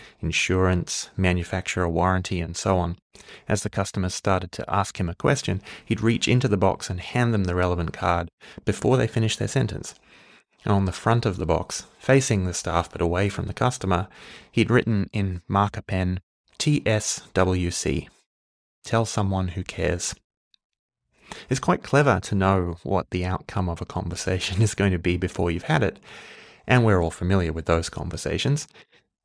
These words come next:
I, in focusing on the outcome, my colleague thought he was being efficient, and he was. On the other hand, if you want to make absolutely sure that you kill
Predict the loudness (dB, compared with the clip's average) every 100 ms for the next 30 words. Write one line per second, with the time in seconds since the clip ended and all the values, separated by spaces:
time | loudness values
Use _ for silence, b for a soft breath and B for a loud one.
0 | -10 -10 _ -2 0 2 2 2 0 -4
1 | -2 -2 -2 0 -2 -2 -4 -2 -2 -6
2 | _ _ _ -6 -6 -6 -2 0 0 -2
3 | 0 0 2 0 0 0 0 0 0 0
4 | 0 -6 -18 _ _ _ _ -4 -2 -2
5 | -4 -6 -4 0 -2 -4 -12 _ _ _
6 | _ _ B B B B B _ _ 2
7 | 4 2 2 -2 -4 -4 -6 _ _ _
8 | _ _ _ _ -6 0 2 2 0 -2
9 | -4 _ -4 -2 -2 -2 0 2 2 2
10 | -2 -2 -2 0 -2 -4 -10 _ _ -2
11 | -2 0 -2 -2 0 2 2